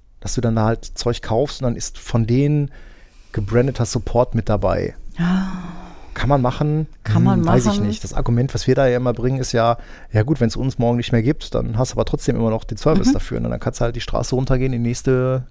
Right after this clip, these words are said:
Speaker 1: die nächste I-T-Bude sagen, „Ja, ich hab da ein paar ProLiants stehen, hier könnt ihr die unter Service nehmen.“
Speaker 2: Mhm.
Speaker 1: Ähm, ne?
Speaker 2: Ja, ich meine, gerade für so,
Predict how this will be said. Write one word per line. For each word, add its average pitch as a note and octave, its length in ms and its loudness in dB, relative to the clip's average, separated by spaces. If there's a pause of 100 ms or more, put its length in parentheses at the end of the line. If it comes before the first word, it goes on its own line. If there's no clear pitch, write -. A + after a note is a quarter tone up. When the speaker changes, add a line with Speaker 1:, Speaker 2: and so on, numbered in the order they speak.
Speaker 1:
die A#2+ 60 0
nächste B2 240 0
I-T-Bude C#3 480 0
sagen, C3 160 4
„Ja, B2+ 120 2
ich B2 80 -4
hab - 80 -6
da B2 80 0
ein A#2+ 40 -2
paar A#2 120 0
ProLiants A2 420 0
stehen, C3+ 220 0
hier B2+ 180 0
könnt - 180 -2
ihr B2 60 -2
die A#2+ 60 -2
unter B2 180 -4
Service C3 300 -2
nehmen.“ A2 160 -4 (180)
Speaker 2:
Mhm. F3 260 2 (140)
Speaker 1:
Ähm, - 320 -6
ne? C3 200 2 (400)
Speaker 2:
Ja, D3 120 -4
ich D3 160 -4
meine, D3 300 2
gerade D3 260 -4
für D#3 140 -4
so, D3 240 -2